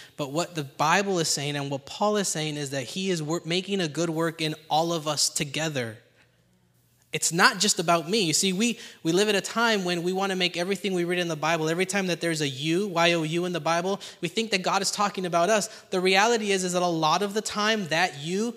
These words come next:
is actually plural for all of those who believe. God is doing a good work among this church, and he will do it until it's complete. We are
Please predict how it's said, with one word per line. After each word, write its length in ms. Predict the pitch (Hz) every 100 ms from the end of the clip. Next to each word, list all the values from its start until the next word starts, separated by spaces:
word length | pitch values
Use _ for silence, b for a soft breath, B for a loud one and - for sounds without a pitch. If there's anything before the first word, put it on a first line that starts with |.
| B B
is 140 | 160
actually 340 | 170 180 175 160
plural 480 | - 214 220 185
for 340 | 165 - 170 160 -
all 260 | 156 170 180
of 200 | 180 156
those 340 | 147 147 143
who 200 | - -
believe. 560 | 143 143 151 156 139 131 B B B 147
God 320 | 156 190 247
is 140 | 247
doing 360 | 202 214 214 202
a 60 |
good 320 | 175 - 175 175
work 480 | 151 175 151 - -
among 440 | 147 156 160 147 127
this 340 | 139 180 175 -
church, 880 | - - 202 120 - - - - - b b b b _ _ _ 147
and 140 | 151
he 280 | - 190 180
will 160 | 160
do 320 | 139 - 160 175
it 180 | 185 -
until 680 | 156 147 - - 175 127 120 B B B
it's 200 | 131 -
complete. 640 | - 131 - - 165 135 -
We 320 | 143 180 160
are 580 | 160 170 160 131 117 113